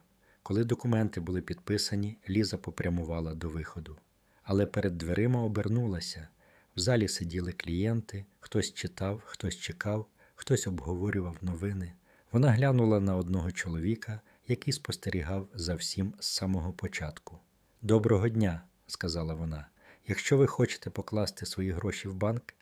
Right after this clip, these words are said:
не бійтеся. Тут є люди, які бачать не суму, а серце". І в тій тиші, що повисла після її слів, один чоловік почав аплодувати.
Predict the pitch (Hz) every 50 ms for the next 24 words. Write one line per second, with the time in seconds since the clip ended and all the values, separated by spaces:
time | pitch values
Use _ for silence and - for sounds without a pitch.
0 | - _ - 101 110 113 107 98 90 80 82 - - - - - - - - _
1 | _ - - - - _ _ - - 117 104 92 98 95 98 117 117 107 110 117
2 | 107 98 92 - - 92 82 92 90 87 - - 82 - - 87 85 - - -
3 | 110 110 107 107 110 107 _ _ _ _ - 107 92 - - - 90 85 - -
4 | - - 80 - - _ - _ _ _ _ _ - 120 - - - 160 147 139
5 | - - 113 110 - - - 110 110 113 - - - - 92 - 95 90 95 101
6 | 95 - - 90 82 - 92 85 - - 87 87 82 82 82 - - - 92 95
7 | 98 104 - _ _ _ _ _ _ _ - - 107 101 127 127 123 - - 110
8 | 101 92 92 104 - - - 87 - - - 85 82 - - - - - - 90
9 | 85 82 87 80 82 80 78 - - 78 76